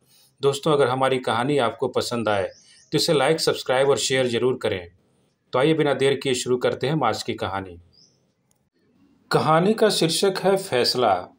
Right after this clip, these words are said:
उन दिनों हीरा लाल और मैं अक्सर शाम को घूमने जाया करते थे। शहर की गलियां लांघकर हम शहर के बाहर खेतों की ओर निकल जाते थे। हीरा लाल को बातें करने का शौक था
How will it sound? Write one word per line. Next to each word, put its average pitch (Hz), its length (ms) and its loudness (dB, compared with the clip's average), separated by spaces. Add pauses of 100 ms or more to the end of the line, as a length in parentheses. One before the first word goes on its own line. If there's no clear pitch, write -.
(680)
उन 135 160 2
दिनों 185 260 4
हीरा 147 280 4
लाल 160 300 6
और 165 120 6
मैं 160 360 0
अक्सर 160 340 0
शाम 151 340 0
को 151 140 0
घूमने 123 360 -4
जाया 113 240 2
करते 110 340 -4
थे। 92 300 -12 (600)
शहर 170 360 0
की 185 120 4
गलियां 143 400 2
लांघकर 135 420 2
हम 131 140 -2
शहर 127 320 -2
के 143 140 0
बाहर 117 300 2
खेतों 131 400 -6
की 127 140 -4
ओर 123 140 4
निकल 117 260 -2
जाते 113 320 0
थे। 110 200 -4 (720)
हीरा 147 240 2
लाल 165 240 6
को 165 160 2
बातें 120 360 2
करने 156 300 0
का 156 140 2
शौक 151 360 0
था 131 400 2